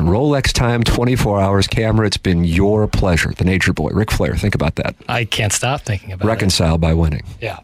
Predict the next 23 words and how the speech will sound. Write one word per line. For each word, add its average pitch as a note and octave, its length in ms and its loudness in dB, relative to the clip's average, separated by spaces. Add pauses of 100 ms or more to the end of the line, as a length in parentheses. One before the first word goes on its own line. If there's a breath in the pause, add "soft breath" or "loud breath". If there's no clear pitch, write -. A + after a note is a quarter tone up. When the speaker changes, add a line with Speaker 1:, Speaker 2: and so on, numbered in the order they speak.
(520)
Speaker 2:
I, B2 140 -2
I B2 100 -2
wish E3+ 220 0
we C3+ 40 2
could A2 140 0
title G#2 280 -2
the F2+ 100 -4
show G#2 240 -2
Reconcile F#2 500 -6
by F#2+ 160 -8
Winning. G2 320 -8 (400 loud breath)
Speaker 1:
Well, A#2 140 0
the A2 60 0
balloon A2+ 280 2
party F2+ 260 0
title's F2 380 0
gotten F2 240 -2
so F#2+ 180 0
much E2+ 220 0
equity. F2+ 400 -2 (300)
Speaker 2:
Yeah, - 320 -6
I G2+ 100 -12
mean, F2+ 260 -14